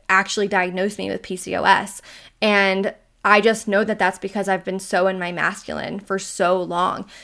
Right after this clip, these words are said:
So a part of me healing my hormone health is also allowing myself to slow down. So this shit really can affect our health. And maybe that's happening to you right now. And it's truly through the first step here is reframing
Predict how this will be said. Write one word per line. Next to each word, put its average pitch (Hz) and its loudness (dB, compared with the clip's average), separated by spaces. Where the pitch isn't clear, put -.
So 196 8
a - -2
part 214 4
of 214 0
me 202 -2
healing 196 -2
my 185 -2
hormone 214 -2
health 185 -2
is 226 4
also 240 2
allowing 185 0
myself 180 -4
to 196 -14
slow - -8
down. 151 -2
So 170 4
this 247 4
shit 226 4
really 202 2
can 226 0
affect 190 0
our 175 0
health. 180 0
And 202 -2
maybe 202 0
that's 226 2
happening 190 0
to - -8
you 170 -2
right 165 -2
now. 165 -4
And 214 2
it's 208 -2
truly 240 0
through 220 0
the 202 0
first 202 -2
step - -4
here 254 4
is 208 4
reframing 196 0